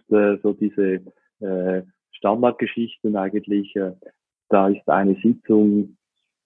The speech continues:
äh, müsste reichen, ne? In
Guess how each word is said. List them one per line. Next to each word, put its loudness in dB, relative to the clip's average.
äh, 0
müsste 2
reichen, 0
ne? 0
In 0